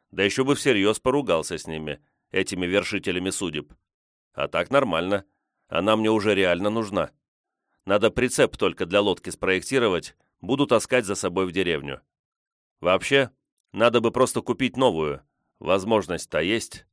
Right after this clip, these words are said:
А ту старую в деревню поселить. Пусть на ней дядя Коля рыбачит. И ему хорошо, и мне удобно. В подарок он её не примет.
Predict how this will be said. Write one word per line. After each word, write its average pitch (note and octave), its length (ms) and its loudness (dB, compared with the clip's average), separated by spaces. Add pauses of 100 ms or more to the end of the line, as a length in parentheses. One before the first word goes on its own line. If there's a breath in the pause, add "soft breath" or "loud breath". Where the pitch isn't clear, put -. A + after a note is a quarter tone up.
(280)
А D#2 120 -2
ту F#2+ 140 -6
старую B2+ 440 0
в D#2+ 60 -14
деревню G2+ 440 0
поселить. F2+ 580 -6 (420)
Пусть - 440 -4
на G2 180 0
ней A2 260 0
дядя F#2+ 320 0
Коля F2+ 320 -2
рыбачит. D#2 600 -4 (120)
И G2+ 120 -4
ему A#2+ 240 0
хорошо, A2+ 720 -2
и A#2 100 -6
мне F#2+ 220 -2
удобно. D2+ 560 -4 (600)
В - 100 -20
подарок F#2+ 540 0
он F#2+ 160 -4
её F2 240 -2
не F2 100 -6
примет. G#2 460 -6